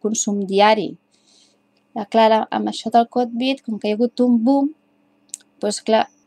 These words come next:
el que abans es venia, doncs, poc, ara es ven, doncs, multiplicat per mil. Llavors, el,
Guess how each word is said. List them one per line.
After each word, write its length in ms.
el 100
que 80
abans 240
es 160
venia, 400
doncs, 340
poc, 300
ara 140
es 100
ven, 220
doncs, 160
multiplicat 720
per 180
mil. 380
Llavors, 320
el, 240